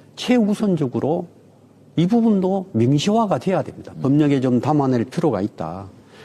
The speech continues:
Speaker 1: 그래서 권역을 지금, 어, 동부권, 서부권,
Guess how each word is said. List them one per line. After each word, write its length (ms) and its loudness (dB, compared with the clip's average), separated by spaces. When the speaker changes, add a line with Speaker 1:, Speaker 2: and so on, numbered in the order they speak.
Speaker 1:
그래서 360 0
권역을 520 2
지금, 380 -2
어, 140 -6
동부권, 540 2
서부권, 640 -2